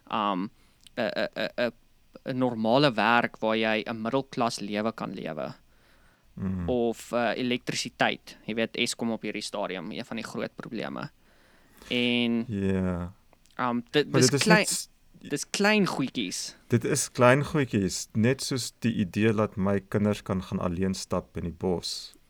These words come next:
Speaker 2: sonder dat
Speaker 1: Absoluut.
Speaker 2: ek hoef te worry daaroor. Ek het met, eh, een van my vriende se ouers het van Suid-Afrika kom kuier hier in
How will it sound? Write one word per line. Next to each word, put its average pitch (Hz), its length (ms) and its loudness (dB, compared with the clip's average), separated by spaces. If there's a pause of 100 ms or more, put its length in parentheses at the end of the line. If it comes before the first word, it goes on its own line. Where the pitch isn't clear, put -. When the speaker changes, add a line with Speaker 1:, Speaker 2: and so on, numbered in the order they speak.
(340)
Speaker 2:
sonder 98 340 0
dat 95 100 2
Speaker 1:
Absoluut. 92 180 -2
Speaker 2:
ek 90 60 -6
hoef - 160 -12 (100)
te 95 160 0
worry 87 340 -2
daaroor. 85 420 -4
Ek 95 100 -4
het 117 180 -4 (480)
met, 104 220 2 (300)
eh, - 360 -4 (200)
een 107 220 0
van 123 140 -2
my 101 180 2
vriende 104 500 2
se - 260 -2
ouers 98 380 2
het - 120 -8
van 92 100 -6
Suid-Afrika 92 600 -4
kom 87 240 -6
kuier 90 360 0
hier 87 120 -4
in 82 160 -6